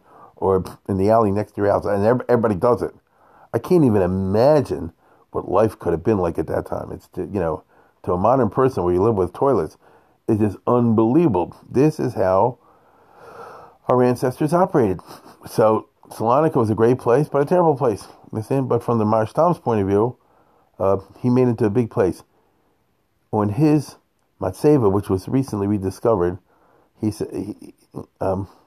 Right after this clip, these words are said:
let me, let me phrase it this way. In his Shalos and Shuvas,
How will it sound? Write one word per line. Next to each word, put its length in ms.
let 100
me, 160
let 120
me 220
phrase 360
it 80
this 180
way. 200
In 160
his 140
Shalos 300
and 80
Shuvas, 400